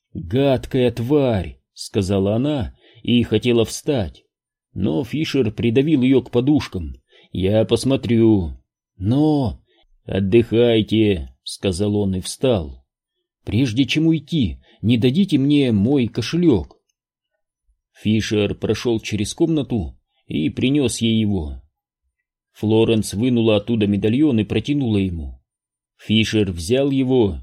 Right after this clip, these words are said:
и прочел единственное выгравированное слово: "Верь". "Если веришь, все в тебе",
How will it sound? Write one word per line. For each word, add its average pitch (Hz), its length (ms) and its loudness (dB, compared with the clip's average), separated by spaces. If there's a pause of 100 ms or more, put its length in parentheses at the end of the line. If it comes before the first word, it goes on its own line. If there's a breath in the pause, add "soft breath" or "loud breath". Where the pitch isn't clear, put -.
и 139 180 -4
прочел 127 500 0
единственное 123 960 -2
выгравированное 123 880 0
слово: 113 680 0 (460)
"Верь". 92 680 0 (920)
"Если 123 720 0
веришь, 123 640 0 (200 soft breath)
все 135 300 -2
в - 100 -8
тебе", 127 580 0